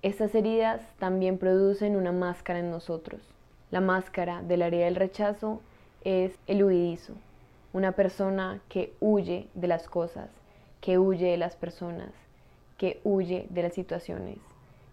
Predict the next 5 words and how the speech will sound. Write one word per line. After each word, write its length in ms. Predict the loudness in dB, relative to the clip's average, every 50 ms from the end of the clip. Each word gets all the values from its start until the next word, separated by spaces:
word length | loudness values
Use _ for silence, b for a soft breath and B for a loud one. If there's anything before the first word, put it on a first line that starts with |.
| b -6
que 100 | -4 -2
prefiere 320 | 0 0 0 0 0 -2 -2
esconderse, 1040 | -4 -4 -4 -2 0 4 6 6 6 6 4 0 -10 -8 -6 -6 -6 -6 -8 -10 -14 -16 -16 -10
hacerse 960 | -8 -8 -6 -2 0 0 0 0 0 -4 -4 -4 -2 -2 -2 -4 -6 -6 -8 -8
atrás 640 | -10 -6 0 2 4 6 6 6 4 4 2 -2